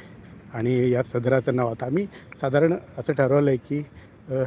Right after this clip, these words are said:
फिरता फिरता पत्रकारिता. सहजासहजी तिकडचे, अ, जिकडं आपण जातो आहे तिकडचे काही छोट्या छोट्या गोष्टी, छोटे छोटे काही विषय,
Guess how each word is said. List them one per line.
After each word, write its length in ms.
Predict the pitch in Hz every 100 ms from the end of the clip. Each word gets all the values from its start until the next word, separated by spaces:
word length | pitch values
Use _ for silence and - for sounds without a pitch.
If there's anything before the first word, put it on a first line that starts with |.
| - - -
फिरता 300 | 135 135 165
फिरता 300 | 143 123 160
पत्रकारिता. 680 | 139 117 120 113 110 110 110 - - - - -
सहजासहजी 580 | 165 202 240 180 156
तिकडचे, 540 | 156 147 143 135 147 156
अ, 340 | - - 127 127
जिकडं 240 | 117 147 147
आपण 260 | - 131
जातो 220 | 127 110
आहे 100 | 110 98 - - - -
तिकडचे 280 | 147 135 127
काही 160 | 139 120
छोट्या 220 | 127 120 113
छोट्या 220 | 120 120
गोष्टी, 320 | 113 - 120
छोटे 260 | 113 107 110
छोटे 240 | - 113
काही 180 | 113 110
विषय, 340 | 107 107 127